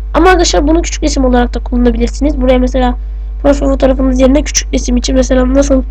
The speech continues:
profil fotoğrafı yapılır buraya yazıp küçük resim olarak da kullanabilirsiniz. Küçük resim olarak kullanacaksanız eğer kalitesini seksen yapın.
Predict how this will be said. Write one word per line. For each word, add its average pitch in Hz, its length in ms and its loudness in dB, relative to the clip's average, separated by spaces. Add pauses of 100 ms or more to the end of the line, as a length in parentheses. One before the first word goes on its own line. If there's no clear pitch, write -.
(340)
profil 277 220 2
fotoğrafı 247 380 2
yapılır 247 380 0
buraya 247 180 4
yazıp 269 380 2 (360)
küçük - 200 -4
resim 311 220 0
olarak 285 300 2
da 294 60 -4
kullanabilirsiniz. 330 800 2
Küçük - 280 -4
resim 339 220 2
olarak 269 340 2
kullanacaksanız 233 680 -2
eğer 294 240 0 (920)
kalitesini 320 680 2 (1600)
seksen 285 500 -2
yapın. 247 340 0